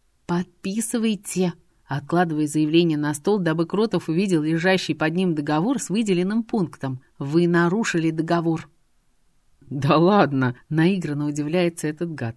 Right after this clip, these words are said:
"Где?" "В пункте, в котором указано, что я могу уволиться в течение месяца без штрафных санкций".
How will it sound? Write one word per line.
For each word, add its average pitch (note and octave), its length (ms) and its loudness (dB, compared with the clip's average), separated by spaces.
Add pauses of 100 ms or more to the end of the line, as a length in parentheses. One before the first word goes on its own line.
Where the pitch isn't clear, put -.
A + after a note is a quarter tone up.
(140)
"Где?" F3+ 540 2 (360)
"В - 140 -20
пункте, D4 440 2
в - 60 -4
котором G#3 420 0
указано, F3 500 -2
что - 160 -2
я F#3+ 160 2
могу F#3 280 0
уволиться G3 480 0
в E3+ 40 -10
течение G3+ 460 -4
месяца G3+ 480 -4
без F3+ 280 -2
штрафных F#3 600 -4
санкций". D#3+ 680 -2